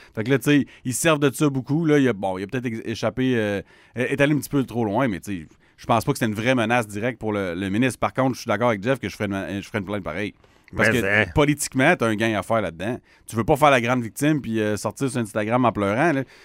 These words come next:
Speaker 1: Tu veux, tu sais, je veux dire, t'es, t'es pas Ja-, Jacob Ja-, Dobèche, là, sauf que, tu sais, je veux dire, tu veux, tu veux quand même faire le st-, statement de dire que le ministre est plus fort que ça puis il se fera pas, pas,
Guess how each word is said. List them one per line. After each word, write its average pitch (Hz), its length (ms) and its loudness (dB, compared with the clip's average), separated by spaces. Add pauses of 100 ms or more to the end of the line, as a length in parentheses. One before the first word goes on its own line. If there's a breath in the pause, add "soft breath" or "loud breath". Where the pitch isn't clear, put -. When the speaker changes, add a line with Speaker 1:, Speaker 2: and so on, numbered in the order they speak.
(140)
Speaker 1:
Tu - 120 -10
veux, 104 180 0
tu 98 100 -6
sais, 131 80 4
je 117 60 0
veux 110 140 -2
dire, 113 80 -2
t'es, 110 100 -4
t'es 90 140 -4
pas 135 160 2
Ja-, 123 300 4
Jacob 117 360 0
Ja-, 110 240 2
Dobèche, 117 420 2
là, 127 140 0
sauf 107 160 -6
que, 107 80 -6
tu 117 220 0
sais, 127 60 -2 (320 loud breath)
je 107 100 -8
veux 107 40 -4
dire, 123 140 0
tu 120 140 -10
veux, 127 180 0
tu 117 160 -8
veux 139 120 4
quand 135 260 4
même 151 200 4
faire 143 180 6
le 135 80 4
st-, 120 300 -4
statement 127 480 0
de 127 140 0
dire 113 220 0
que 120 100 -4
le 104 80 0
ministre 117 320 0
est 107 60 -4
plus - 100 -16
fort 113 180 0
que 104 120 -4
ça 120 160 -4
puis 113 80 -4
il - 20 -10
se - 60 -14
fera 101 100 -6
pas, 104 180 -8
pas, 101 140 -8